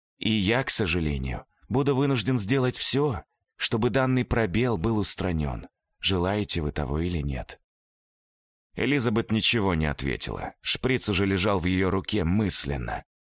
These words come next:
Оставалось лишь схватить его со стола и вонзить в Рихтера. Цель была близка. Инструмент её реализации ещё ближе.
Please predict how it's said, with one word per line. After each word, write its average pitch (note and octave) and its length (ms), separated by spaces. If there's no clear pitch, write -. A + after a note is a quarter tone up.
Оставалось B2+ 580
лишь A#2 160
схватить A#2 500
его A2 180
со G2+ 160
стола A2 320
и G2 60
вонзить F#2+ 440
в G2 60
Рихтера. E2+ 580
Цель E2+ 260
была D#2 240
близка. D2+ 580
Инструмент G2 720
её G2 220
реализации F#2 760
ещё G2 520
ближе. C2+ 560